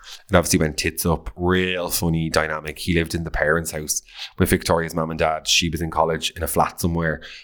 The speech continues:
Like, just a bit bizarre. Um, she didn't really have many friends. She definitely didn't have a best friend until she met Jerry. She said when she met Jerry, that was the first time she felt like she had a best friend.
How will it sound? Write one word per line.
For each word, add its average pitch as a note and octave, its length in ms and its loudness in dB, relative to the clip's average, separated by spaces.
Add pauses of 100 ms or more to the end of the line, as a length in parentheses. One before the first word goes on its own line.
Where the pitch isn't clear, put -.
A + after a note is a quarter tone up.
(100)
Like, F#2+ 140 2
just A2 180 4
a C3 40 0
bit C3 180 0
bizarre. F#2 500 2 (400)
Um, E2+ 480 0
she - 140 4
didn't G#2 180 4
really G2 180 2
have F2 200 4
many F2 160 -6
friends. F2 360 -4
She - 80 2
definitely F#2+ 340 2
didn't F2+ 200 0
have E2+ 100 -4
a E2 60 -2
best E2+ 320 0
friend D#2+ 480 -2
until F#2+ 340 2
she - 140 0
met D2+ 220 -6
Jerry. E2+ 280 -2
She F2+ 160 -8
said E2 200 -2
when F2+ 100 -4
she F2+ 160 -4
met D#2+ 160 -8
Jerry, D2+ 280 -2
that - 100 -6
was - 100 -10
the - 60 -10
first D#2+ 260 -6
time D#2+ 120 -6
she - 140 -8
felt - 140 -2
like - 100 -8
she D#2+ 120 -12
had D#2+ 120 -4
a D#2 40 -6
best C#2+ 240 -6
friend. D#2+ 320 -4